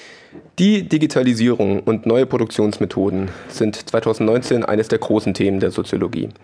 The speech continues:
Nachdem Marx zweitausendsiebzehn durch den Feuilleton gejagt wurde, weil das Kapital seinen hundertfünfzigsten Geburtstag feierte und ein Jahr später Marx seinen zweihundertsten, trifft in diesem Sammelband nun der alte Kritiker auf die Digitalisierung. Wie kann heute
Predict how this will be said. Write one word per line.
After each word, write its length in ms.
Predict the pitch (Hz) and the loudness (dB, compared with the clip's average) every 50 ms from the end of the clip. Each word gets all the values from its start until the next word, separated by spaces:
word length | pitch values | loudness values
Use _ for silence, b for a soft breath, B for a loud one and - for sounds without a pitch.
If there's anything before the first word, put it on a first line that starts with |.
| B B B B B B B B B - | B B B B B B B B B -8
Nachdem 240 | 110 - 123 123 | -2 0 2 2
Marx 300 | 120 123 143 170 - - | 4 2 2 0 -2 -6
zweitausendsiebzehn 840 | - - 123 117 127 117 120 120 113 151 - - - - 156 147 143 | -2 -2 0 0 0 0 0 0 0 -2 -4 -2 0 0 0 2 0
durch 160 | 120 107 - | -2 -4 -4
den 160 | - 104 101 | -4 -4 -2
Feuilleton 360 | - - 101 - - 117 123 | 0 0 0 0 2 0 2
gejagt 340 | 131 127 123 120 120 120 - | 2 2 2 2 0 -2 0
wurde, 240 | 123 120 117 120 107 | 0 2 2 2 2
weil 160 | 98 95 92 | 2 2 0
das 160 | 95 95 - | 0 -2 -2
Kapital 500 | - 113 - 98 - - 107 101 110 123 | -4 -4 -2 -4 -4 -2 0 0 0 2
seinen 200 | 117 104 95 95 | 2 0 0 0
hundertfünfzigsten 680 | 104 110 110 107 - - - - - 120 107 - - 101 | 0 0 0 0 0 -2 -4 -2 -2 -4 -4 -2 -4 -2
Geburtstag 460 | 95 95 95 - - - - 117 113 - | -2 0 -2 -2 -4 -2 -4 -4 -2 0
feierte 400 | - 117 117 117 - - 123 120 B B B B B B B | 0 0 0 0 0 -2 -4 -4 B B B B B B B
und 120 | 120 117 - | 0 2 2
ein 120 | 131 151 | 4 4
Jahr 120 | 160 139 | 2 2
später 360 | - - - 113 127 - 135 120 | 0 2 0 0 2 2 2 2
Marx 320 | 117 113 117 117 - - | 2 2 0 0 -4 -6
seinen 320 | - 123 - 104 101 101 104 | -10 -4 -2 0 0 0 -2
zweihundertsten, 640 | - 104 107 120 135 143 131 - - - 127 127 123 B B B B B - | -2 -2 -2 0 0 0 -2 -4 -4 -6 -6 -6 -6 B B B B B -4
trifft 240 | - 147 - - | -4 -2 2 2
in 80 | 135 131 | 2 2
diesem 240 | 131 160 175 165 135 | 2 2 2 2 2
Sammelband 580 | 123 117 120 131 127 120 117 117 127 - - | 2 2 2 2 2 2 2 0 0 -2 -4
nun 220 | - 104 107 107 104 | -2 -2 0 2 2
der 120 | 101 92 | 2 2
alte 200 | 90 104 107 113 | 2 2 0 0
Kritiker 520 | - - 131 123 - 113 - 117 110 110 95 | 0 -2 -2 -2 0 0 2 2 2 2 0
auf 140 | 101 - | -2 -2
die 100 | - 104 | -4 -2
Digitalisierung. 800 | 92 98 92 98 - - 104 104 101 95 98 95 90 85 90 95 - - _ _ b b b b b b b _ _ | -2 0 -2 -2 0 0 0 0 0 0 -2 -2 -2 -4 -6 -10 -12 -16 _ _ b b b b b b b _ _
Wie 100 | - 156 | -2 0
kann 200 | - 156 135 127 | 2 2 2 4
heute 380 | 127 123 123 123 - 92 90 | 4 2 2 2 0 -2 -2